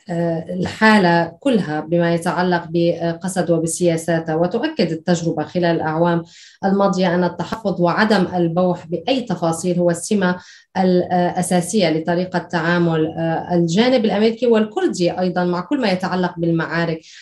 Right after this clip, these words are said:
التي دارت ضد التنظيم، آه، في، آه، سوريا. لكن بحسب تقديرك، ما هو مصير سجناء داعش في سجن غويران؟ كيف سيتم التعامل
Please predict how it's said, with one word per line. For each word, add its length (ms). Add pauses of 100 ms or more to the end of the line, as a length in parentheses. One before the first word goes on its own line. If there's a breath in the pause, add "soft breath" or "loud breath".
(160 loud breath)
التي 280
دارت 440
ضد 240
التنظيم، 880
آه، 260
في، 420 (240 loud breath)
آه، 80
سوريا. 400
لكن 480
بحسب 420
تقديرك، 460
ما 100
هو 240
مصير 440
سجناء 840
داعش 480
في 140
سجن 360
غويران؟ 600
كيف 340
سيتم 560
التعامل 680